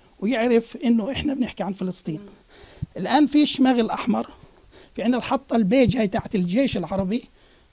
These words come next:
كله استخدموه بالإضافة للطواقي والطواناطير والباروكات وما شابه ذلك.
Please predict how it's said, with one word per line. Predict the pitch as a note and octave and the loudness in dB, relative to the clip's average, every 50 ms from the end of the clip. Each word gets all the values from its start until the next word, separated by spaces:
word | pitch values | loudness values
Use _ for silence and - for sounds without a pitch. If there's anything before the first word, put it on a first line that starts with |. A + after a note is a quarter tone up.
| _ - | _ 0
كله | F4 F#4+ G4 | 0 2 2
استخدموه | D#4 - - - - - G3 G#3+ A3 G#3+ A3 A#3+ C#4+ E4+ A4 | 2 -2 -2 -4 -4 -2 -2 -2 0 0 2 0 0 0 2
بالإضافة | A#4 F#4+ D#4 C#4+ A3 B3 A#3+ A3 - G#3 | 2 2 2 0 0 0 -2 -4 -4 -4
للطواقي | A3 A3 A3 G3+ G#3+ F#3+ - - A3 G3+ A3 A3+ A#3 A#3+ A#3 - A3+ A3+ A3+ | -4 -2 -4 -4 -6 -8 -8 -4 -2 0 0 0 0 -2 -2 -2 -2 0 0
والطواناطير | A3 G#3 G#3+ G#3+ - G#3+ G#3 G#3+ G#3 G#3+ A3 G#3 G#3 G#3 - A#3 A#3+ A#3 A#3 A3+ A3+ G#3+ G3+ G3 - _ - _ _ | 0 -2 -4 -6 -6 -6 -4 -4 -2 -4 -4 -4 -6 -6 -4 -2 0 2 2 2 0 0 -4 -8 -10 _ -20 _ _
والباروكات | - F#3+ B3 A#3 G3+ F#3 F#3 G#3 A3 A3 A3+ A3 G3 - A#3 A3 A#3 A#3+ A#3+ A#3+ - - | -6 -4 -2 0 0 0 0 0 0 0 0 -2 -2 0 0 0 2 0 0 -2 -4 -4
وما | G#3+ G#3+ G#3+ G#3+ G3+ G3 C4 - - F3+ G3 C4+ | -2 -2 -2 -2 -2 -4 -8 -10 -8 -6 -4 -4
شابه | C4 - C4+ A#3+ G3+ A3 A3 G#3 | -4 -4 -4 -2 -2 -2 -2 -2
ذلك. | G#3 A#3 G#3+ | -4 -6 -8